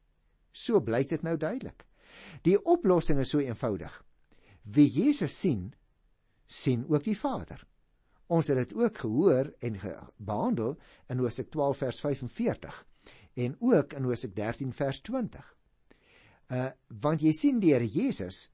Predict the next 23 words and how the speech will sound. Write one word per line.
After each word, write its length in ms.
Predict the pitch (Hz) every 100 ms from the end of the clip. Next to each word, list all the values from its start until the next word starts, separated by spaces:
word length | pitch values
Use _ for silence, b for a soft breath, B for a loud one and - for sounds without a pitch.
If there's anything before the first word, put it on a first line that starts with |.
| _ _ _ _ _ _ -
is 200 | 208 - 127
die 120 | 156
bekendmaking 1400 | 107 143 - - 285 254 - 101 104 135 190 - 208 78 - _ _ _ _ _ _ _ _ -
van 220 | 196 190
die 100 | 147 -
Vader. 460 | 196 226 110 - - _ _ _ _ _ _ _ _ _ _ _ _ B B B B
En 200 | 160 135
daarom, 440 | 113 180 214 104 110 _ b b b b b _ _ _ _
hierdie 340 | 139 135 285 202
misverstand 840 | 147 190 - 127 - 82 73 - _ _ _ _ _ - _ _
by 600 | 98 92 127 143 143 143 - _ _ _ _
Filippus 680 | - 156 202 - - - - _ _ _ _ _ _ -
is 160 | -
'n 100 | 165
misverstand 640 | 180 302 - 208 - 196
wat 140 | 160 110
dikwels 460 | 208 - 214 165
by 100 | -
mense 340 | 131 123 190 156
bestaan 440 | 120 - 190 180
in 60 | 127
die 120 | 110
wêreld. 520 | 104 190 - - _